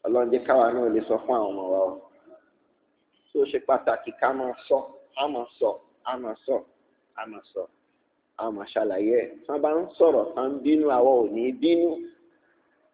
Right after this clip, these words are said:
Á máa ṣàlàyé.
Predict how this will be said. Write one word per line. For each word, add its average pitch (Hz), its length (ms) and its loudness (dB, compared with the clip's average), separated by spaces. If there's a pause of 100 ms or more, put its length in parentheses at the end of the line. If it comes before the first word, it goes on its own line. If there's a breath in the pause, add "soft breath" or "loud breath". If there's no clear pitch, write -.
(1080)
Á 127 140 -2
máa 123 220 -2
ṣàlàyé. 101 680 2